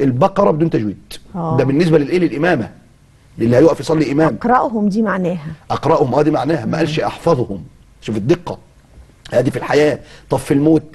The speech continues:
Speaker 1: في بعد ما انتهت غزوة أحد واستشهد سبعون ومنهم عتاولة من الصحابة، منهم سيدنا حمزة أسد الله، منهم سيدنا أنس بن النضر، منهم سيدنا عبد الله بن جحش، منهم سيدنا عمرو بن الجموح،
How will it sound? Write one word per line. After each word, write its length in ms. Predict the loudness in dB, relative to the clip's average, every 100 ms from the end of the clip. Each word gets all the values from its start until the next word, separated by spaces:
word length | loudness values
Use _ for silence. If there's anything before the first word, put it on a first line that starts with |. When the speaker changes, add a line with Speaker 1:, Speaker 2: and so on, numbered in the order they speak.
| -20 -20 -20 -6
Speaker 1:
في 300 | 0 2 2
بعد 260 | 0 0 0
ما 80 |
انتهت 280 | 0 0 2
غزوة 280 | 2 2 2 0
أحد 200 | -2 -4 -6 -4
واستشهد 540 | -4 -2 -4 -4 -6
سبعون 640 | -4 -2 0 2 2 0 -6 -14 -6
ومنهم 400 | 0 2 2 0
عتاولة 460 | -4 0 0 2 0
من 140 | -2
الصحابة، 480 | -4 -6 -2 0 0
منهم 200 | -2 -2
سيدنا 300 | -2 -2 -2
حمزة 380 | -2 0 0 -2
أسد 220 | -4 -4
الله، 360 | 0 0 0 -4 -14 -6
منهم 260 | -2 0 -2
سيدنا 360 | -2 0 2
أنس 200 | 0 0
بن 140 | -2 0
النضر، 380 | 0 0 -2
منهم 160 | -6 -6
سيدنا 260 | -4 -4 -4
عبد 140 | -2
الله 240 | -2 -2
بن 180 | -2 -2
جحش، 340 | -2 -2 -6 -6
منهم 240 | -4 -4
سيدنا 480 | -4 -2 -2 -2 -4 -10 -4
عمرو 340 | -2 0 0
بن 140 | -2 -2
الجموح، 560 | 0 2 2 2 -2